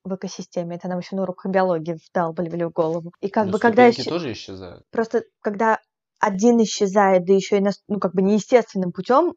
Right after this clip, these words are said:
Speaker 1: а, как бы естественным путём, мне кажется, он вряд ли бы вымер, то каким-то образом нарушается вся экосистема. И когда из неё выпадает несколько звеньев, по итогу это может сказаться негативно и на другие виды.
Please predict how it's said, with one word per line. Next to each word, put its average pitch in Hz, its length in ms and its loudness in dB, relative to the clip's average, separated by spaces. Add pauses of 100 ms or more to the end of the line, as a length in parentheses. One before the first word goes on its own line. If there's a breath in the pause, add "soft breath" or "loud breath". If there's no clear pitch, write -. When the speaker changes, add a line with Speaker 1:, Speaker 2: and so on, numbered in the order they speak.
(140)
Speaker 1:
а, 180 120 -6
как - 180 -20
бы 180 120 -4
естественным 180 500 -2
путём, 185 200 -4
мне 175 100 -4
кажется, 180 280 -8
он 170 160 -8
вряд 180 280 0
ли 170 60 -6
бы 170 100 -8
вымер, 180 340 0
то 208 320 6
каким-то 226 540 0
образом 247 680 4 (140)
нарушается 208 540 2
вся 214 220 2
экосистема. 175 840 -6
И 208 80 -6
когда 208 280 4
из 214 80 6
неё 220 140 2
выпадает 202 420 2
несколько 208 420 -2
звеньев, 233 580 -2
по 214 140 0
итогу 208 540 2
это 190 420 -2
может 190 400 -2
сказаться 196 500 -4
негативно 190 400 -2
и 208 40 -2
на 202 120 -2
другие 190 400 -2
виды. 156 320 -8